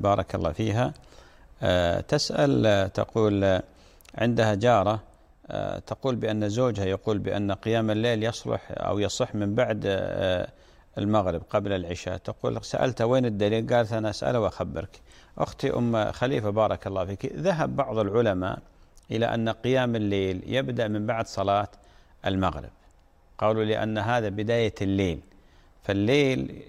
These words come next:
الشرعي يطلق عليه من غروب الشمس إلى طلوع الفجر، ولذلك قالوا يقوم الليل من بعد صلاة ال-، المغرب، ولا يقصدون الوتر، الوتر يكون من بعد العشاء. والراجح من قول أهل العلم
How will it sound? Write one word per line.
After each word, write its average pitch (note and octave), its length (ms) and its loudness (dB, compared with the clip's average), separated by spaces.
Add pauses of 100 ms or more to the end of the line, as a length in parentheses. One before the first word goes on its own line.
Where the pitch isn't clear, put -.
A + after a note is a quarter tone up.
الشرعي F#2+ 800 -2 (760)
يطلق B2 520 -2
عليه A#2 360 0
من A2+ 140 -2
غروب A#2 320 2
الشمس - 580 -8 (420)
إلى A#2 380 2
طلوع A#2 320 2
الفجر، F#2 400 -6 (220)
ولذلك C#3+ 420 4
قالوا B2+ 360 0
يقوم C3 420 -2
الليل B2 380 -2 (400)
من A#2 160 -2
بعد A#2 220 0
صلاة A2 380 -2
ال-، G2 240 0
المغرب، A2 640 0
ولا C#3 200 4
يقصدون C#3 520 -2
الوتر، A#2+ 600 -2 (640)
الوتر A#2+ 340 0
يكون B2+ 240 2
من B2+ 180 0
بعد A#2+ 240 0
العشاء. G2+ 420 -2 (560)
والراجح C3 600 2
من B2+ 160 -4
قول C3 280 0
أهل G#2+ 320 0
العلم G#2+ 400 -2